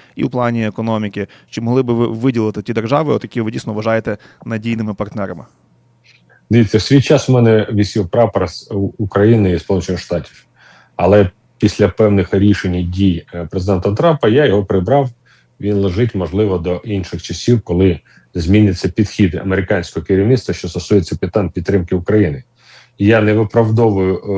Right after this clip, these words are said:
Speaker 2: е, і не обвинувачую нікого. Е, кожен президент, включаючи нашого і американського, зробив як в плюси, так і в мінуси в питаннях підтримки України.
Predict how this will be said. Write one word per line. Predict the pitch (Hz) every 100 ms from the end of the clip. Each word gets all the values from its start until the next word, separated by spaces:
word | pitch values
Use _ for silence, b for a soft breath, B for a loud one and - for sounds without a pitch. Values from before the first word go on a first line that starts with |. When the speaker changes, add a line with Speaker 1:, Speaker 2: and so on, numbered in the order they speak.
| 95 95
Speaker 2:
е, |
і | 95 107
не | 101 98
обвинувачую | 92 101 101 101 90 - 95
нікого. | 90 151 156 180 _ b b b _
Е, | 101 98 98 95 92 95 104 - _ _ -
кожен | 131 107 107
президент, | - 101 107 120 147 143 - _ _ _
включаючи | _ 107 92 107 95 98
нашого | 101 95 - 90
і | 92
американського, | 92 95 131 143 - 107 90 B B B _ -
зробив | 82 92 98 113 110 - -
як | 104 101 101
в | - -
плюси, | 110 -
так | 101 92 104
і |
в | 98
мінуси | 120 131 107 98
в | 82
питаннях | - 92 113 107 92
підтримки | - 95 104 95 98
України. | 92 101 98 76